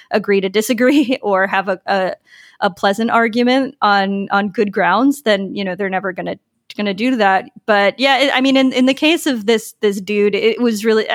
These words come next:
it's really just like a, a petty media thing, I think. And it's someone who hates Substack and <laughs> hates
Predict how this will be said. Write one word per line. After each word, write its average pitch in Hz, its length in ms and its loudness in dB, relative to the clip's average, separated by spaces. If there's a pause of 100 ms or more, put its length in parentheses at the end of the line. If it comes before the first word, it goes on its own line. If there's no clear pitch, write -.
(120)
it's 233 180 -2
really 311 220 2
just 226 180 -4
like 226 160 0
a, 208 200 0 (440)
a - 120 0
petty 226 340 -2
media 202 380 0
thing, 190 260 -4
I 185 100 -2
think. 185 300 -8
And 180 240 -4
it's 202 220 -8
someone 220 240 0
who 190 320 -4
hates 214 360 -2
Substack 220 580 0
and 180 420 -10
<laughs> - 60 -16 (520)
hates 247 440 -2